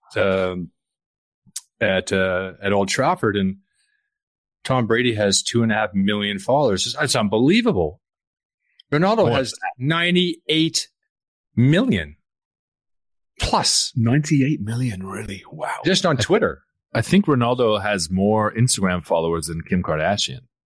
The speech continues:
Speaker 2: And
Speaker 1: Yes.
Speaker 2: the other,
Speaker 1: I think
Speaker 2: their
Speaker 1: in
Speaker 2: sister.
Speaker 1: total, his social media reach is five hundred and fifty million.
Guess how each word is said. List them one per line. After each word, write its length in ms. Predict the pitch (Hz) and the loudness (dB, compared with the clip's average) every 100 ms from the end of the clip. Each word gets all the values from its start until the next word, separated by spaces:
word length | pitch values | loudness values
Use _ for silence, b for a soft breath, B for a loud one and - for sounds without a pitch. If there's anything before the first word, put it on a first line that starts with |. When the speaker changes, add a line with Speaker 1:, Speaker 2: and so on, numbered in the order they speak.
| _ _ _ _ - | _ _ _ _ -4
Speaker 2:
And 120 | 82 | 0
Speaker 1:
Yes. 260 | 190 247 | 2 2
Speaker 2:
the 60 | 127 | 0
other, 220 | 78 76 - _ _ | -2 -6 -12 _ _
Speaker 1:
I 100 | 127 | 0
think 160 | 170 202 | 0 0
Speaker 2:
their 60 | 151 | -2
Speaker 1:
in 60 | |
Speaker 2:
sister. 80 | - | -2
Speaker 1:
total, 400 | 156 196 160 110 - _ | 0 2 2 -2 -6 _
his 380 | 160 160 147 - _ | 0 2 2 -2 _
social 460 | - 156 151 139 | 0 2 4 2
media 360 | 123 135 139 127 | 2 2 2 2
reach 320 | 113 185 - | 2 0 -2
is 120 | 113 | -2
five 340 | - 120 123 120 | 0 2 2 2
hundred 260 | 123 123 | -2 -4
and 140 | 110 101 | -4 -4
fifty 380 | 127 - 120 113 | -4 -4 -4 -2
million. 460 | 135 160 98 85 | 0 -2 -4 -12